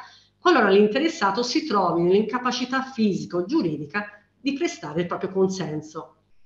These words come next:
Pensiamo a una, un servizio prestato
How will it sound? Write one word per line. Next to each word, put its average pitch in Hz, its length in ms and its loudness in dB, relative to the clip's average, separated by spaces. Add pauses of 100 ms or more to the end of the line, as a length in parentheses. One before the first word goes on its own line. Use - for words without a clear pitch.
(180)
Pensiamo 190 880 4
a 190 500 4
una, 147 500 -6 (460)
un 156 140 -2
servizio 175 640 0
prestato 165 800 0